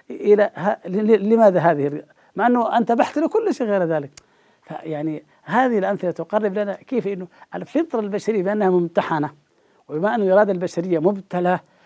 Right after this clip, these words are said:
فإنها تقع في مثل هذا. ومن هنا وقع آدم عليه السلام،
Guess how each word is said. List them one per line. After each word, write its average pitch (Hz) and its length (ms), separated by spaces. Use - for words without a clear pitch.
فإنها 208 420
تقع 165 380
في 143 160
مثل 143 260
هذا. 147 220
ومن 208 200
هنا 208 200
وقع 160 380
آدم 143 180
عليه 135 140
السلام، 165 360